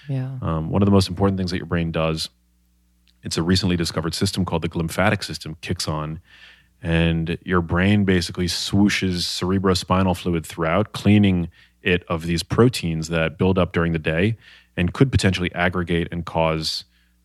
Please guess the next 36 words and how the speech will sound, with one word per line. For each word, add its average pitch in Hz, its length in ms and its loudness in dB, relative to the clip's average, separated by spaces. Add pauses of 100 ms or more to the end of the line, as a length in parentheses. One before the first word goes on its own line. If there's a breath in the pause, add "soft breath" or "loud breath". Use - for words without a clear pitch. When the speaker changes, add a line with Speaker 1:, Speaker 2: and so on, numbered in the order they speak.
Speaker 2:
uh, 80 500 2
these 87 160 -4
plaques 95 560 -2
that 78 160 -10
build 80 220 -2
up 78 260 -4
that 82 200 2
Speaker 1:
Mm. 147 220 -2
Speaker 2:
are 82 140 0
characteristic 85 640 -4
of 80 40 -4
Alzheimer's 87 440 -4
disease. - 340 -12
And 101 100 2
they've 113 140 6
shown 170 260 4
that 82 200 2
on 87 340 2
one 110 240 6
night 113 220 4
of 87 120 -2
poor 95 200 0
sleep, 95 260 0
there's 85 180 -2
an 82 120 -6
increase 90 560 -2 (100)
Speaker 1:
Whoa. 175 360 -4
Speaker 2:
in 92 180 6
measurable, 90 720 4 (320 soft breath)
um, 85 460 2
amyloid 90 420 4
beta 87 400 4
in 87 120 -2
the 85 60 2
c-, - 260 -6
in, 87 160 0